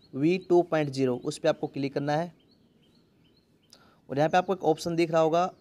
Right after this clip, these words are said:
apply for E pass P T O, उस पर आपको क्लिक करना है। अब यहाँ पे देखिए आपको थोड़ा नीचे चलना है, नीचे स्क्रॉल करना है और आपको देखिए select type of pass का ऑप्शन है, प्लीज सेलेक्ट,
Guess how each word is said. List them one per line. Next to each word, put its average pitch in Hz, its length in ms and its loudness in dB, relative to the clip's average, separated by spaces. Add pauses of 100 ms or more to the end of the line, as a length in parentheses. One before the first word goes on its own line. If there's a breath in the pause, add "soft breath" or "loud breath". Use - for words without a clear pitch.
(120)
apply 156 320 2 (140)
for 156 280 0
E 156 240 -4
pass 151 300 0
P 143 180 -6
T 131 160 -4
O, 127 40 -2
उस 139 240 -10
पर 151 100 -4
आपको 151 200 -4
क्लिक 135 260 -6
करना 139 220 -4
है। 151 160 -4 (4000 loud breath)
अब 139 80 -6
यहाँ 139 200 2
पे 185 120 -4
देखिए 190 220 0
आपको 185 200 -2
थोड़ा 180 180 0
नीचे 170 220 -4
चलना 156 260 0
है, 156 180 0 (1300)
नीचे 139 140 -10
स्क्रॉल 160 280 -2
करना 147 200 -2
है 165 160 -4 (420 soft breath)
और 139 80 2
आपको 160 140 2
देखिए 185 200 0
select 170 320 -2
type 160 180 2
of 160 160 0
pass 160 160 0
का 151 100 -2
ऑप्शन 139 240 -6
है, 131 80 -6
प्लीज 151 260 0
सेलेक्ट, 143 380 -2